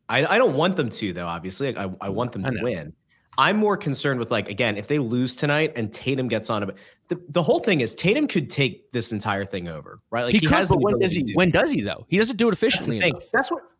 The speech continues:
Speaker 1: that's why I still, I don't understand. The guy trained with Kobe, right? Mamba mentality,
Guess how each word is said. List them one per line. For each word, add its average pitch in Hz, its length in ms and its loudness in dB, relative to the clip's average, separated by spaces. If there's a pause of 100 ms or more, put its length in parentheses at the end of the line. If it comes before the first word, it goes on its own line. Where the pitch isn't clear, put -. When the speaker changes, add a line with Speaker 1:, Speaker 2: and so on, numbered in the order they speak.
(100)
Speaker 1:
that's 233 220 0
why 285 120 2
I 180 100 2
still, 226 600 0
I 180 120 4
don't 220 160 4
understand. 202 440 0
The 151 60 -2
guy 160 400 2
trained 175 460 0
with 160 160 -2
Kobe, 104 340 -2
right? 95 260 -4
Mamba 135 320 0
mentality, 143 640 -2